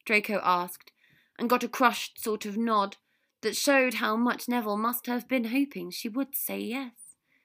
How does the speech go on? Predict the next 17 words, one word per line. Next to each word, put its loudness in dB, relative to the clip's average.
Maybe 2
an 4
actual 0
crush -4
there. -12
Luna 2
could -2
do 0
worse. -6
There -2
wasn't 4
a 0
mean 2
bone 0
in -4
Neville's -6
body. -8